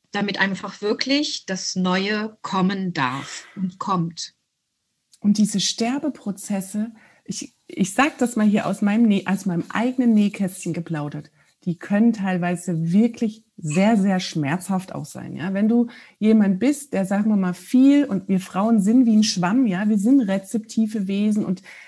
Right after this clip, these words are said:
Speaker 2: ich hab den Schmerz der Leute immer quasi in mein System gezogen. Ich nehm denen das weg, rein in mich. Damals wusste ich noch nicht, ne, als Kind, wie man eine Surrogatheilung gescheit macht. Das hab ich jetzt gelernt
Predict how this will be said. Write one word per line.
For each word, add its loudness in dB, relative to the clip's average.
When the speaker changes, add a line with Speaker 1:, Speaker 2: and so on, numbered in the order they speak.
Speaker 2:
ich 0
hab -2
den 4
Schmerz 0
der -2
Leute 0
immer 0
quasi 0
in 6
mein 2
System 2
gezogen. -2
Ich -2
nehm 8
denen 4
das -2
weg, 0
rein 4
in 6
mich. 2
Damals -2
wusste 4
ich 4
noch 2
nicht, 4
ne, 2
als 0
Kind, 6
wie 6
man 6
eine 8
Surrogatheilung 2
gescheit 0
macht. 2
Das 2
hab 8
ich -2
jetzt 2
gelernt 6